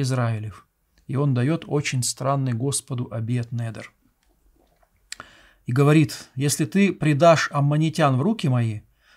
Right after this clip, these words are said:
то по возвращении моём с миром от аммонитян, что выйдет из ворот дома моего навстречу мне,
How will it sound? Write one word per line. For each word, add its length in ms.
то 100
по 120
возвращении 680
моём 300
с 140
миром 380
от 160
аммонитян, 640
что 360
выйдет 420
из 160
ворот 340
дома 260
моего 300
навстречу 580
мне, 320